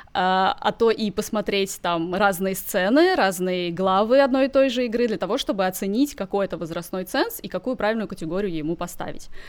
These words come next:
Соответственно, а, здесь мы больше внимания будем уделять именно этой части. В приложениях возрастной ценз играет гораздо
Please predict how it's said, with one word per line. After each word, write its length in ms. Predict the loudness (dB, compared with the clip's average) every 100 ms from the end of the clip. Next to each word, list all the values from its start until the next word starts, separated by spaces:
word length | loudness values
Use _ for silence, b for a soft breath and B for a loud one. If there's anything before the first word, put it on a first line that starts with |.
| B -8
Соответственно, 680 | 4 4 4 2 0 -2 -12 -10
а, 340 | -2 2 2 2
здесь 380 | 0 0 2 2
мы 100 | 4
больше 300 | 4 4 0
внимания 380 | 0 4 2
будем 280 | 2 -2 -2
уделять 420 | -2 0 0 0 -4
именно 480 | -4 -2 -2 -4 -2
этой 280 | -2 -2 -8
части. 460 | -10 -12 -12 -18 B B B B -20
В 100 | 2
приложениях 840 | 6 6 6 4 6 6 4 0 -20 _ -6
возрастной 460 | -2 0 0 -2
ценз 280 | 0 0 0
играет 260 | 0 0 2
гораздо 580 | 0 0 0 2 2